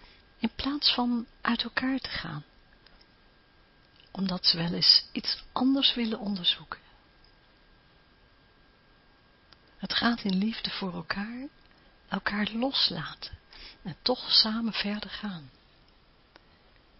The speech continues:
Kan jij meer vertellen hoe dit spirituele in elkaar steekt? Het lijkt toch wel karmisch te zijn. De liefde wordt ook vaak dieper en hechter,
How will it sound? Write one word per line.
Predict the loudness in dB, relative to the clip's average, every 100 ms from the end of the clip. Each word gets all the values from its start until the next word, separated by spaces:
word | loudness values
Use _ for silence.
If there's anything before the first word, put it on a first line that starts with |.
| _ -20 _
Kan | -12 -8
jij | -6
meer | -4 -4
vertellen | -4 -6 -4 -2 0
hoe | 0 -2
dit | -2 2
spirituele | 0 2 0 0 -2 0 2 2 0
in | -2
elkaar | -2 -4 -4 0
steekt? | 6 6 4 -10 -12 -12 -12 -10 -14 -14 _ -20 -20 -20 _ _ _ _ -20 -20 _ _ -20 _ _ _ _ -20 -20 _ -20 -20 -20 _ _
Het | -4
lijkt | 0 0 0
toch | -8
wel | -8 -4
karmisch | 2 2 2 4 4
te | 2
zijn. | -4 -4 -2 0
De | 2
liefde | 2 2 -2 -6
wordt | -6 -6
ook | -6
vaak | -2 -2 -2 -4
dieper | -4 -2 -2 -4
en | -4 -4
hechter, | -4 -6 -6 -8 -10